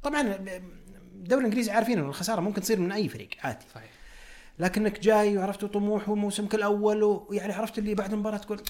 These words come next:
Speaker 1: "أوه، شكل الموضوع مطول.
Speaker 2: لا، و-
Speaker 1: شكلنا عرفت تونا."
Speaker 2: ولا، وأزيدك من شعر بيت، كان يلعب فيها بن وايت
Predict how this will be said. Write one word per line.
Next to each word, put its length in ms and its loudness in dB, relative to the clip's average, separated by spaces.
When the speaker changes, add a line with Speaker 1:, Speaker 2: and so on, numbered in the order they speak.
Speaker 1:
"أوه، 340 -8
شكل 340 -8
الموضوع 280 0
مطول. 360 -2
Speaker 2:
لا، 180 -12
و- 80 -2
Speaker 1:
شكلنا 600 2
عرفت 260 -6
تونا." 300 -2
Speaker 2:
ولا، 260 0
وأزيدك 600 2
من 180 2
شعر 280 2
بيت، 240 4
كان 460 0
يلعب 380 2
فيها 300 -2
بن 180 0
وايت 340 -4